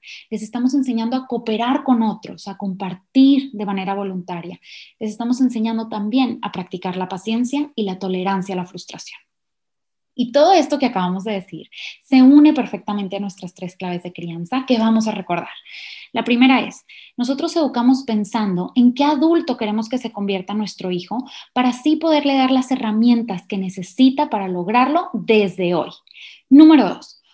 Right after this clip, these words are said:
cuando modelamos y lo hacemos primero nosotros, ellos lo van a entender, a aprender y aplicar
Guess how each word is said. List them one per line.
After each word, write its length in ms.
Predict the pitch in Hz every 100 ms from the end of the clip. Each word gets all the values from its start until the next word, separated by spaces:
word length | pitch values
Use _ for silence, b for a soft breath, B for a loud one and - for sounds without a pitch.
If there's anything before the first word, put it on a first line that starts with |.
| _
cuando 260 | - 247 247
modelamos 680 | 247 240 240 277 254 185 -
y 80 | 247
lo 80 | 220
hacemos 400 | 226 269 359 -
primero 560 | 247 220 214 262 320 277
nosotros, 720 | 196 - 190 - 269 370 -
ellos 200 | 254 285
lo 120 | 330
van 160 | 254 247
a 40 |
entender, 760 | 285 285 254 208 208 202 220 285
a 140 | 220 202
aprender 640 | - 202 202 226 220 262 B -
y 100 | 233
aplicar 540 | 233 233 - 240 254